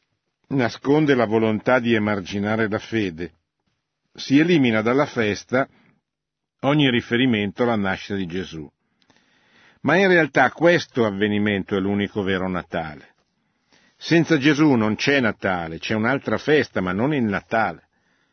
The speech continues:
Il Papa ha detto questa verità così importante, e che oggi tendiamo a dimenticare, anche poi i giornalisti che enfatizzano sempre certe parole del Papa, certe uscite così, questa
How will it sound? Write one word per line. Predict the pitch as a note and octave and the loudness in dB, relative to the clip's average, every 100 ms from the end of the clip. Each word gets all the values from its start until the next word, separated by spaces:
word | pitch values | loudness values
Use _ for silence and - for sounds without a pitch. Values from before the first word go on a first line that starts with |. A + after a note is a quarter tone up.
| _ _ _ _ _ _ _ | _ _ _ _ _ _ _
Il | E3+ D#3 | -6 0
Papa | G3+ D#3 | 0 2
ha | C#3+ | 2
detto | F3 D#3 | 2 2
questa | B2+ C3 C#3 | 0 0 2
verità | B2+ C3 A#2+ D#3 A#2 | 2 2 2 2 2
così | A2 G2+ C#3 | -2 -2 -2
importante, | A2 A2+ G2+ - A#2+ G2+ F#2+ - A#2+ C#3 _ - - _ _ _ _ _ _ _ _ _ _ _ _ _ _ _ _ _ _ _ | -2 -6 -6 -4 -2 -4 -6 -2 -2 -2 _ -20 -20 _ _ _ _ _ _ _ _ _ _ _ _ _ _ _ _ _ _ _
e | D3 C3+ C3 C3 B2 A#2+ A2+ _ | -2 2 2 2 2 0 -2 _
che | F3+ | 2
oggi | D#3 C3+ B2+ | 2 2 0
tendiamo | C3 A#2 B2 B2 A#2+ | 0 2 2 2 2
a | |
dimenticare, | A2 A2+ A2+ G2 A2 C#3 A2+ | 0 0 -2 -4 -2 0 0
anche | A2 | -2
poi | G#2 B2+ | -2 -2
i | G#2 | -2
giornalisti | G#2+ G#2+ G#2+ G#2+ A#2+ - - G#2+ | -2 -4 -2 -2 -2 -4 -6 -6
che | - G#2 | -4 -4
enfatizzano | G2 - F#2+ - G#2 F#2 G#2 G2 | -4 -8 -10 -8 -8 -6 -6 -6
sempre | - G2+ G2 F2+ F#2+ F#2 E2+ _ _ _ _ _ _ _ _ | -4 -2 -4 -6 -6 -6 -8 _ _ _ _ _ _ _ _
certe | - G2+ - F#2 | -12 -12 -10 -10
parole | G2+ F#2+ G2 | -6 -4 -4
del | F#2 F2+ - | -4 -8 -8
Papa, | F#2+ F#2 F#2 F2+ | -4 -4 -4 -8
certe | - F#2+ - F2+ | -8 -10 -8 -10
uscite | E2 - G2 F#2+ | -10 -10 -10 -10
così, | E2+ F#2+ G#2+ | -10 -8 -10
questa | - G#2 - F#2+ D#2 | -6 -8 -6 -6 -6